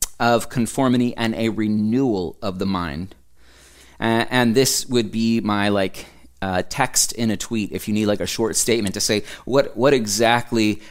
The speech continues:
uh, what, what's the whole overall message here. Uh, it, it is this statement. You can write this down if you, if you would like.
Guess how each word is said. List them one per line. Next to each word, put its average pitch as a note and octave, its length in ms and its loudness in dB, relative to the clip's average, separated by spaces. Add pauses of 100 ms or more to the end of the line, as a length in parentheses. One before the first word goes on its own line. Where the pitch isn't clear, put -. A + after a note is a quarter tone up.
(140)
uh, G#2+ 100 0
what, B2 280 2
what's C#3 180 0
the A#2+ 100 0
whole A#2 300 0
overall A2 360 4
message G2+ 440 -2
here. D3+ 280 0 (320)
Uh, G2+ 220 0
it, A#2 240 0
it C3 160 4
is A2 240 2
this A#2 240 2
statement. F#2+ 380 0
You G#2 80 -2
can A2+ 140 0
write A#2 320 0
this G#2 180 -2
down A#2 340 2
if G2 140 -4
you, G#2 180 -2
if - 160 -8
you G#2+ 80 -2
would G2+ 100 0
like. F#2+ 380 0